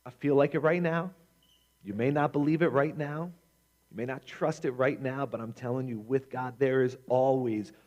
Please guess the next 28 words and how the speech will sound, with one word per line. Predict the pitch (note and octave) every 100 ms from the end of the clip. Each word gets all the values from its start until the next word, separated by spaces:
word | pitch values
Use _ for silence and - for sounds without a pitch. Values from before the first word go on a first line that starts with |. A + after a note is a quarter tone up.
| _
hope. | C3 G2 -
Let's | D3 D3+
look | D#3+ D#3
back | C#3 C3
at | B2
Jeremiah | B2 A#2+ A2+ G#2+
in |
Lamentations | G#2+ G#2+ G#2+ G#2 G2
three. | - G#2 F2+ - _ _ _ _ _
And | -
in | A2+
verse | C#3 C3+
twenty, | - D#3 D3+ A2+
where | A#2 A#2
we | A2+
ended, | B2 B2+ F#2+ G2+ - _ _ _ -
he |
said, | A2 - A2+ G#2 G2
"While | G#2+ A#2+
I | B2
remember | B2 A#2 B2+ C3
them, | B2 G#2 F#2+ G2+ - _ _ _ _ _ F#2+
my | F2+
soul | - - B2+ B2 B2 B2+ A#2
is | A2 F#2+
downcast | E2+ G2+ G#2+ G#2 F#2+ E2+ E2 - - _ _ _ F2+
within | F2 G2+ E2+
me." | D#2 C2